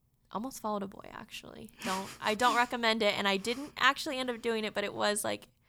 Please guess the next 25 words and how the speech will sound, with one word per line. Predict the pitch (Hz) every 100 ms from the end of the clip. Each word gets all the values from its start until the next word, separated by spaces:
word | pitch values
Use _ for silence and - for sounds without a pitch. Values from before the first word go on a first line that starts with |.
| _ _ _
a | -
thought | 208 196 185 -
in | 196
my | 190 190
mind. | 190 190 196 - - -
Almost | 208 233 254 -
followed | 202 202 202 208 - - _
a | 220
guy, | 208 190 190 -
and | 202
it | 226
was, | 220 220
like, | 233
this | - 277
small | - - 180 190
school. | - - - - - - _ _ _ _ _ -
Like, | 196 202 220 _ _ _ _ -
I | 254
f-, | 269 - - - _
I | 285 320
feel | - 508
like | 494 262
maybe, | 214 226 254
like, | 285 285
four | - 277 277 277